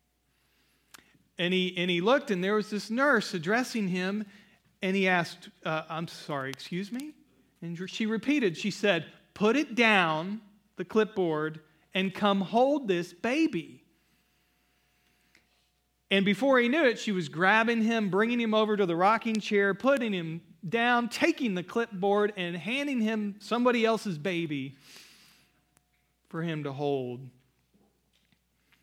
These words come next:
And the nurse said to him, "Honey, whatever that was that you were doing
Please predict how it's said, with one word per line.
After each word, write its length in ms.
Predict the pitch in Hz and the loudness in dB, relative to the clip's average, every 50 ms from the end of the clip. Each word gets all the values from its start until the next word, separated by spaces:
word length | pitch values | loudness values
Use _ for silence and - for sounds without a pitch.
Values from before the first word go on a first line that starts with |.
| _ - - _ _ _ _ _ _ _ _ _ _ _ _ _ _ _ - | _ -20 -20 _ _ _ _ _ _ _ _ _ _ _ _ _ _ _ -8
And 280 | 180 160 165 151 156 | -6 -6 -6 -4 -4
the 40 | 156 | -2
nurse 280 | 165 180 190 190 180 - | 0 0 0 0 -2 -2
said 320 | - - 156 151 151 143 - | -2 -2 -2 -2 -2 -4 -8
to 100 | - 156 | -8 -8
him, 200 | 147 147 147 139 | -8 -8 -8 -4
"Honey, 260 | 156 185 196 196 185 | -2 0 0 0 0
whatever 720 | 170 175 180 185 196 226 247 247 247 214 208 196 - - - _ _ _ _ _ _ _ _ _ _ _ _ _ _ _ _ _ _ | 0 0 2 2 2 2 2 2 2 0 0 -2 -6 -16 -20 _ _ _ _ _ _ _ _ _ _ _ _ _ _ _ _ _ _
that 160 | 180 180 175 | -8 -6 0
was 300 | 180 214 240 262 269 196 | 2 2 4 4 2 0
that 80 | 208 196 | -2 -4
you 140 | 180 180 165 | -2 -2 -2
were 140 | 151 160 | -2 -4
doing 600 | 147 131 170 185 202 196 170 139 131 127 117 123 | -4 -2 0 0 2 0 -2 -4 -6 -10 -12 -16